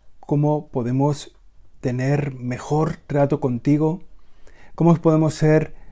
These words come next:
mejores personas en nuestra relación con los demás? ¿Cómo podemos hacer visible tu rostro en nuestro rostro,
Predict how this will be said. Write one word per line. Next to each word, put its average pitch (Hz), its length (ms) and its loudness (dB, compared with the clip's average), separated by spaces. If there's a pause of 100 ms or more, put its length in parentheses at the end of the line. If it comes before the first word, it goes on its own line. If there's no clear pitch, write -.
(240)
mejores 143 580 0
personas 156 720 -2
en 135 140 0
nuestra 127 320 -4
relación 123 480 -2
con 135 180 2
los 131 180 -2
demás? 139 540 -4 (400)
¿Cómo 156 240 2
podemos 143 400 0
hacer 135 300 -2
visible 135 640 -2 (300)
tu 147 140 0
rostro 147 680 -4 (160)
en 156 180 -2
nuestro 139 400 -4
rostro, - 520 -12